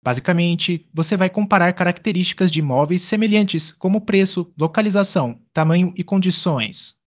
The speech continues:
Essa análise ajuda a identificar se um imóvel está com um preço justo ou se precisa de ajustes. Como realizar uma análise comparativa eficiente? Para realizar uma análise comparativa de forma eficaz, siga estes passos.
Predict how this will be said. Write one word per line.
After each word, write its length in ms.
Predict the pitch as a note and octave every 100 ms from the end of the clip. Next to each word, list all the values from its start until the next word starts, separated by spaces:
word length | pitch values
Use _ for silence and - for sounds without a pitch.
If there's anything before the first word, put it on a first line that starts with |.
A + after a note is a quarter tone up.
| _
Essa 200 | E3 -
análise 420 | F3+ D#3+ F3 D#3+ E3+
ajuda 300 | D#3+ F#3 F#3+
a 40 |
identificar 560 | F#3 F#3 - F3+ E3 E3
se 160 | -
um 80 | F#3+
imóvel 400 | F#3 E3 F3+ G3+
está 240 | G3+ F3
com 140 | E3+ G#3
um 80 | G3
preço 320 | D#3 D3+ E3
justo 480 | C3 C3+ - F3+ F3+
ou 120 | E3+
se 120 | -
precisa 440 | F#3 F3+ - F3 E3+
de 80 |
ajustes. 680 | F#3 C3+ A#2+ - - - - _ _ _ -
Como 120 | A#3
realizar 460 | A3 G3+ F3+ D3+ E3+
uma 160 | F#3
análise 420 | F3 D3+ E3+ E3
comparativa 600 | F3 G3 G3+ F#3+ E3 D#3 D#3+
eficiente? 560 | E3 G3 F3 E3+ E3+
Para 160 | E3 F#3
realizar 480 | E3+ F#3 F#3 D#3 E3
uma 160 | F3
análise 460 | F3+ D3 D#3+ E3 E3
comparativa 580 | F#3 G3 G3 D#3+ F3+ F3
de 120 | F#3
forma 280 | - D#3+ E3+
eficaz, 580 | E3 G3 D3 C3 - -
siga 260 | - E3+ F3+
estes 240 | G3+ F3+
passos. 580 | - B2 G#2+ C3 -